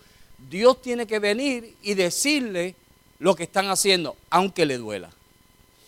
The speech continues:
Y quizás dirán, "Ay, este pastor es como un limón, amargo. O este pastor es así, o este pastor es asado".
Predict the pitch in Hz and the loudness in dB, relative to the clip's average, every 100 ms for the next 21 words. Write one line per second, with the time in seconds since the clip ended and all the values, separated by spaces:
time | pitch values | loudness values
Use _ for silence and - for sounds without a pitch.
0 | _ _ _ _ _ _ _ - 208 202 | _ _ _ _ _ _ _ -10 -2 0
1 | 190 240 233 214 180 214 185 170 208 190 | 4 2 2 0 2 2 2 2 -2 -2
2 | 185 - 196 190 185 185 185 180 156 139 | -4 -4 -6 -6 -8 -6 0 0 2 -2
3 | 101 110 135 170 180 139 110 - _ _ | -4 -10 0 4 4 2 -6 -18 _ _
4 | _ _ _ _ _ - 180 226 247 202 | _ _ _ _ _ 0 4 4 4 2
5 | 196 - 220 202 180 - 220 185 185 196 | 0 0 -2 -2 -2 -4 -2 0 0 -2
6 | 196 180 - 202 180 165 156 240 214 131 | -6 -6 -6 -2 0 -2 0 2 2 0